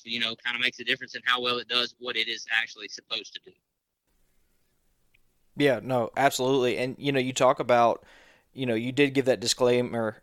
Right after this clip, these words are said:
Speaker 2: or disclosure at the very beginning saying, or disclaimer, whatever, at the beginning saying, you know, this isn't gonna give you any advantage. One thing that that Miracle fabric I have found is I don't stink near as badly as I did when I was wearing Under Armour. I, I mean, I,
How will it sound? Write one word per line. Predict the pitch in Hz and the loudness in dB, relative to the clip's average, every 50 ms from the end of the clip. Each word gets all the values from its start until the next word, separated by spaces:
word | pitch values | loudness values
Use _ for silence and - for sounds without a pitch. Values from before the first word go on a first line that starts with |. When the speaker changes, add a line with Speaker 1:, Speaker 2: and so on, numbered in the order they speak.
| _ - | _ -2
Speaker 2:
or | - 117 110 104 101 | 0 2 2 2 0
disclosure | 107 113 - - 127 127 123 120 113 - - 123 120 113 | -2 -4 0 2 4 4 4 2 0 -6 -4 -2 0 0
at | 113 110 | 0 -2
the | - | -4
very | 101 117 113 110 | -4 -4 -2 -2
beginning | 104 107 117 120 117 113 113 110 110 | -4 -4 -4 -2 -2 -2 -4 -6 -6
saying, | - - 127 117 113 110 92 - | -2 0 2 2 2 0 -2 -4
or | 104 95 - - | -6 -8 -10 -8
disclaimer, | - 110 - - 107 107 107 107 107 101 - | -6 -6 -6 -4 -4 -6 -6 -6 -8 -10 -8
whatever, | - 117 107 101 98 - - - - - - - - - | -4 -4 -4 -4 -4 -8 -12 -14 -20 -20 -20 -14 -6 -2
at | 127 127 | -2 -2
the | 127 | -2
beginning | 123 123 127 147 143 135 127 | -2 0 0 0 2 2 0
saying, | - - 139 131 127 123 120 | 2 4 4 4 4 2 0
you | 123 123 | -2 -2
know, | 123 120 117 - | 0 0 0 0
this | - 135 131 147 | 2 2 2 2
isn't | 147 135 131 | 2 0 0
gonna | 131 127 120 | 0 -2 -2
give | 117 117 127 123 | -2 -2 -2 -2
you | 123 123 123 | -2 -2 -2
any | 123 120 117 | -2 -2 -2
advantage. | 113 101 95 110 113 117 117 110 80 67 - - _ _ - - - _ _ - | -4 -4 -4 -4 -4 -4 -4 -6 -6 -8 -8 -12 _ _ -20 -20 -20 _ _ -14
One | 120 120 120 127 135 165 226 269 | -10 -6 -2 2 4 4 4 4
thing | 262 - - 156 165 185 170 131 | 2 0 2 2 2 2 0 -2
that | 123 - | 0 2
that | - 131 101 127 | 2 2 2 2
Miracle | 131 131 135 139 135 139 | 2 2 2 2 2 0
fabric | 127 - 135 131 143 143 156 151 - - | -2 2 2 2 2 4 2 0 0 0
I | 113 123 135 | -2 -2 0
have | 151 156 151 | 0 -2 -2
found | - 165 165 165 170 175 175 160 - _ _ _ - - | 0 0 0 2 2 0 -2 -4 -10 _ _ _ -4 0
is | 131 131 127 127 123 120 117 113 - - _ _ _ - | 2 4 4 4 2 0 -2 -6 -12 -16 _ _ _ 0
I | - 160 226 | 2 4 4
don't | 214 185 143 131 - | 4 2 0 0 -2
stink | - - - 143 135 123 117 - - _ _ | -2 -2 0 0 0 0 0 -4 -10 _ _
near | - 117 117 120 120 131 143 151 151 143 131 | -12 -10 -6 -2 2 4 6 6 6 6 4
as | 120 113 | 0 0
badly | 110 117 113 113 110 101 - 95 80 95 - _ - | 2 2 2 2 2 0 -2 -4 -4 -4 -8 _ -4
as | 117 113 104 | -4 -2 0
I | 107 104 | 0 0
did | 104 110 107 107 101 101 | 0 0 -2 -2 -2 -4
when | 110 107 | -6 -4
I | 101 95 | -4 -4
was | 92 92 110 | -6 -6 -4
wearing | 107 98 95 90 90 | -6 -6 -6 -6 -8
Under | 82 80 73 69 | -8 -6 -6 -6
Armour. | 67 64 57 - 73 - _ - | -6 -6 -8 -12 -16 -18 _ -6
I, | - 113 101 107 | -2 -2 0 0
I | |
mean, | 123 123 117 117 | 0 -2 -2 -2
I, | 117 - - 123 120 | -2 -2 -2 -2 -4